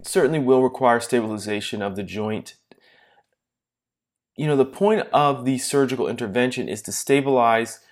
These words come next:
that Lisfranc joint and ligament to protect the arch of the foot, to limit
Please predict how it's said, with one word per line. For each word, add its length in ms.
that 200
Lisfranc 640
joint 420
and 200
ligament 480
to 80
protect 540
the 120
arch 280
of 60
the 80
foot, 480
to 100
limit 720